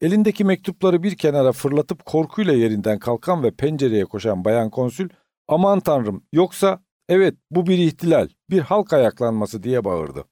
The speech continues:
Huzursuzluk kentte bütün gün boyunca sürmüştü.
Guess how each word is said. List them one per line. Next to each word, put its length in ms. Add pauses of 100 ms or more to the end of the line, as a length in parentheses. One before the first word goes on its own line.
(300)
Huzursuzluk 880
kentte 400
bütün 280
gün 180
boyunca 360
sürmüştü. 640